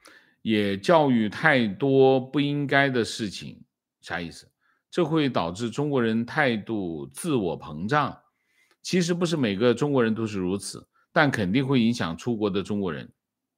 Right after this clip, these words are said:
我不知道你在说谁，说啥，也把背景告诉我们，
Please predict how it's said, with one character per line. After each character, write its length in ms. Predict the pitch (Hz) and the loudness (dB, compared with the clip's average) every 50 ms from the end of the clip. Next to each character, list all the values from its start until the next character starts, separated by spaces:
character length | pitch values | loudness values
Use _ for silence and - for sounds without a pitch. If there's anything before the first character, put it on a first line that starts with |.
| _ _ _ _ _ _ _ _ _ _ _ _ _ _ _ _ _ _ _ _ _ _ _ _ _ _ _ _ _ _ _ _ _ _ _ _ _ _ _ _ _ _ _ _ _ _ | _ _ _ _ _ _ _ _ _ _ _ _ _ _ _ _ _ _ _ _ _ _ _ _ _ _ _ _ _ _ _ _ _ _ _ _ _ _ _ _ _ _ _ _ _ _
我 160 | - - 80 76 | -14 -12 -10 -10
不 100 | 73 82 | -10 -12
知 140 | 80 85 | -12 -10
道 340 | 82 90 80 - - _ _ _ _ _ _ _ _ _ _ _ _ _ - | -8 -8 -8 -8 -10 _ _ _ _ _ _ _ _ _ _ _ _ _ -4
你 160 | - 110 107 | -2 0 2
在 140 | 104 123 120 | 2 2 0
说 180 | 113 - 139 | 2 0 0
谁， 240 | 139 135 - 95 - - | 0 0 -2 -6 -8 -8
说 220 | - - - 151 139 | -10 -4 -2 -2 -2
啥， 320 | - - 78 64 65 - _ - - - _ _ _ _ _ | 0 -2 -4 -6 -8 -14 _ -20 -20 -20 _ _ _ _ _
也 300 | - 151 156 156 - - 76 110 - | -2 0 0 0 0 -4 -10 -2 2
把 120 | 123 98 | 2 2
背 240 | 98 117 - 165 131 | 2 4 2 2 2
景 160 | 104 98 87 | 2 -2 -4
告 160 | 78 90 87 | -4 -4 -4
诉 120 | 85 - 82 | -4 -6 -8
我 60 | 69 | -10
们， 300 | 67 65 69 71 82 | -8 -8 -8 -8 -8